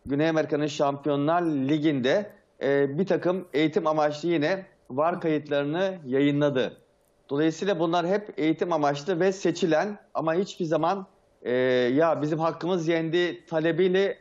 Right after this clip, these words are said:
olmayan kayıtların gösterilmesiydi. Bizde ilk defa dünyada böyle bir talep üzerine, böyle bir infial üzerine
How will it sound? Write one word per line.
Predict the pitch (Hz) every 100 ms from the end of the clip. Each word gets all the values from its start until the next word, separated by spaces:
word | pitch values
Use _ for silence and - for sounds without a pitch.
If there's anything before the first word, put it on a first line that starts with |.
| _
olmayan | - 156 180 165 156 151 - -
kayıtların | - 156 147 151 165
gösterilmesiydi. | 147 147 156 147 151 151 170 151 101 87 - _
Bizde | 113 147 147 151 185
ilk | 185 185
defa | 160 - 160 196 180
dünyada | 147 143 139 135 190 202 - _ _ _
böyle | 127 151 170
bir | 160
talep | 160 165 175
üzerine, | 160 139 131 123 160 220 - 147
böyle | 147 151 151
bir | 139
infial | 151 147 165 180
üzerine | 143 139 143 139 156 196